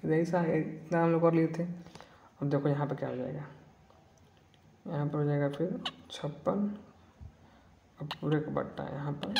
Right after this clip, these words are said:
चलेगा ब्रैकेट आपका आराम से। अब देखो, यहाँ पर भाग है, यहाँ पर बट्टा में क्या करें हम, एक मान लेंगे, तो क्या हो जाएगा, यहाँ पर सात बट्टा में बारह, और गुणा में क्या हो जाएगा, एक बट्टा में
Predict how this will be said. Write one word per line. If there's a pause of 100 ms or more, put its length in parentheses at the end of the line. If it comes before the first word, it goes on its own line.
(140)
चलेगा
ब्रैकेट
आपका
आराम
से।
अब
देखो, (240)
यहाँ
पर
भाग
है,
यहाँ
पर
बट्टा
में
क्या
करें
हम,
एक
मान
लेंगे,
तो
क्या
हो
जाएगा,
यहाँ
पर
सात
बट्टा
में
बारह,
और
गुणा
में
क्या
हो
जाएगा,
एक
बट्टा
में